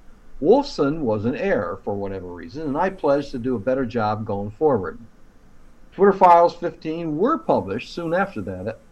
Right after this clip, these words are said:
recording, and they were some of the most important to date. For complete coverage, including context about the liars behind Hamilton sixty-eight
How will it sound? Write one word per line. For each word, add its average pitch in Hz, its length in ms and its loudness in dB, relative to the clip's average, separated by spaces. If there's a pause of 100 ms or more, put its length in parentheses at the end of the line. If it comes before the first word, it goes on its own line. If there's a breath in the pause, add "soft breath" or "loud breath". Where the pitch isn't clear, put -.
(120)
recording, 123 640 -4 (1080 soft breath)
and 151 120 2
they 180 240 4
were 165 180 0
some 180 260 2
of 180 60 -2
the 175 60 -2
most 170 320 2
important 156 640 -4 (160)
to 147 100 -10
date. 98 340 -2 (220)
For 139 100 0
complete 202 400 2
coverage, 87 640 -4 (240)
including 151 540 4
context 233 760 -4
about 117 240 -6
the 120 80 -6
liars 175 460 2
behind 135 480 -4
Hamilton 151 420 -2
sixty-eight 123 720 -2